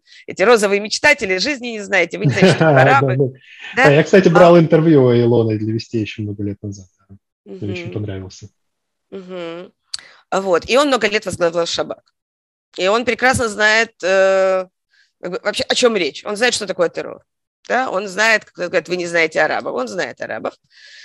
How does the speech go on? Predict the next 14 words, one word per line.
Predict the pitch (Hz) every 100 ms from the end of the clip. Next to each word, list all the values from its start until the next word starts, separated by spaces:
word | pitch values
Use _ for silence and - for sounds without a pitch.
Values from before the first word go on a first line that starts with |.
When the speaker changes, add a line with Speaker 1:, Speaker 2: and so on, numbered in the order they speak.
| - -
Speaker 1:
И, | 226 240 247 247 254 - _ _ _ _ _ _ _ _ _ _ -
э, | 220 226 233 233 233 233 -
так | -
вот | 403
мы | 381
можем | 349 302
сказать, | - 269 190 143 -
да, | 254
что, | - 214
во-первых, | 220 392 302
меры | 254 254
безопасности, | 208 220 240 392 - 247 -
они | 160 202
всегда, | 254 - 196 262 330